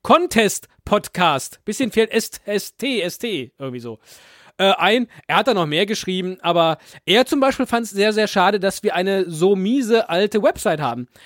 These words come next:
weil er meinte, er hat ganz oft die, den dringenden Wunsch verspürt, dass, äh, äh, er einen Contest, den wir gemacht haben, nochmal wiederfinden kann auf der Seite. <clears throat> Was ich nachvollziehen kann, weil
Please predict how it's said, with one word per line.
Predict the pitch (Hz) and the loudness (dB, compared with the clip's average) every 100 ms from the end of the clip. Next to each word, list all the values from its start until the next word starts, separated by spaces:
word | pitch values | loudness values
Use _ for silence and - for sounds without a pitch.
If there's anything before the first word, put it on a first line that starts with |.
| - | -10
weil | - 185 | 0 2
er | |
meinte, | 175 196 226 185 | 4 0 2 2
er | 185 | 2
hat | 202 - | 0 0
ganz | 233 277 | 0 0
oft | 220 254 - - - _ | 0 0 -2 -20 -20 _
die, | 202 202 202 202 196 _ _ | -4 -2 -2 -4 -8 _ _
den | 185 190 190 | 2 2 -2
dringenden | 165 285 294 202 | 0 2 2 0
Wunsch | 359 | -2
verspürt, | - 202 - 170 196 240 _ - - | 0 -4 -2 2 2 2 _ -20 0
dass, | 196 208 - - - | 0 0 -6 -10 0
äh, | 175 170 170 | 4 4 2
äh, | - 160 160 165 | 0 -2 0 2
er | 190 | 2
einen | 170 175 156 | 2 0 -4
Contest, | - 294 349 226 185 | 0 0 0 -2 -2
den | 175 | 0
wir | |
gemacht | 160 160 - 196 | 0 0 0 0
haben, | 180 | 2
nochmal | 214 214 180 190 | 0 0 -2 0
wiederfinden | 381 - 180 160 | -2 0 -2 0
kann | 156 139 | -4 -6
auf | 139 | -6
der | 151 | -2
Seite. | 165 247 127 - - | 0 -2 -6 -12 -10
<clears throat> | 170 - 262 160 | -10 0 2 2
Was | 147 165 | 2 0
ich | 180 | 2
nachvollziehen | 254 226 - 147 | 2 2 -2 -2
kann, | 131 | 0
weil | 135 143 | 2 0